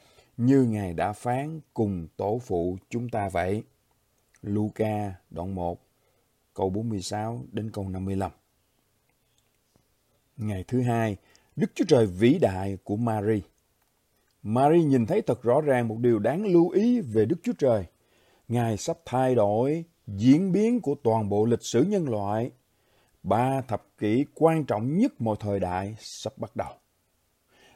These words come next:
Và Đức Chúa Trời ở đâu? Chính Ngài ở với hai người phụ nữ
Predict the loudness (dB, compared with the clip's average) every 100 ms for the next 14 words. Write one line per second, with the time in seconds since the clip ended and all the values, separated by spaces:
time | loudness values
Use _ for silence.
0 | -8 0 4 4 2 2 8 8 10 8
1 | 4 2 _ _ _ _ _ _ 2 2
2 | 4 2 2 0 0 2 2 2 0 -2
3 | 0 -2 0 0 0 0 0 -2 -4 -2
4 | 0 -2